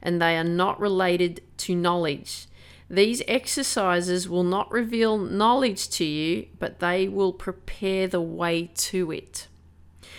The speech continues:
In practicing the idea for today, repeat it first to yourself and then apply it to whatever you see around you,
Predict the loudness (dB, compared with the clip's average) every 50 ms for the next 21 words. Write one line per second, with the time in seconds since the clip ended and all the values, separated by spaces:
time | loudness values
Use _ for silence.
0 | -20 -16 -8 -6 -6 -2 0 2 2 2 2 -2 -4 -2 0 0 0 0 0 2
1 | 2 2 2 2 0 0 -2 -4 -4 -4 -6 -8 -6 -4 0 0 2 2 2 2
2 | 2 0 -2 -2 -2 -2 -2 -2 -2 -2 0 0 0 0 -2 -4 -6 -8 -6 -4
3 | -2 -2 -2 -4 -4 -4 -2 0 0 0 0 -2 -2 0 0 0 0 -2 -4 -8
4 | -16 -20 -20 -20 -20 -20 -18 -8 -4 -2 0 2 2 2 0 -2 -4 -6 -6 -2
5 | 0 2 4 6 6 6 6 4 2 -2 -4 -6 -6 -6 -4 -2 -2 -2 -2 -2
6 | -2 -2 -2 -2 -4 -6 -6 -4 -4 -2 -2 -2 0 0 2 0 0 0 -2 -2
7 | -2 0 0 0 0 0 0 -2 -2 -4 -4 -6 -6 -6 -10